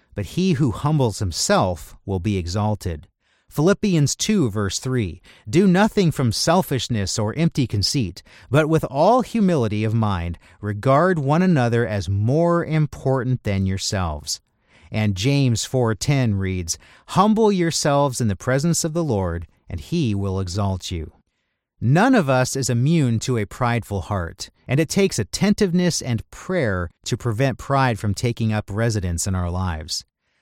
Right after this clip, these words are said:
But let's be on guard against pride and to instead prayerfully seek to remain humble in everything that we do,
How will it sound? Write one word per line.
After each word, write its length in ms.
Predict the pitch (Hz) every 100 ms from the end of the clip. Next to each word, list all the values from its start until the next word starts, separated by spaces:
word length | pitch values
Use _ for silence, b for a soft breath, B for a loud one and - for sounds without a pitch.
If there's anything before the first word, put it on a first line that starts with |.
| _
But 280 | 117 151 143
let's 340 | 131 185 269
be 240 | - 214 202
on 200 | 175 143
guard 360 | 107 123 151
against 400 | 135 110 104 -
pride 400 | - 110 90 78 -
and 220 | 123 131
to 140 | -
instead 460 | 165 - 185 190 160
prayerfully 720 | - - 160 196 202 214 208
seek 340 | 196 - 139 127
to 120 | -
remain 320 | 120 113 107
humble 500 | 92 - 147 147 147 -
in 160 | 117 117 _
everything 680 | 123 135 139 135 - 117 110
that 120 | 104
we 120 | 95 95
do, 400 | 95 87 76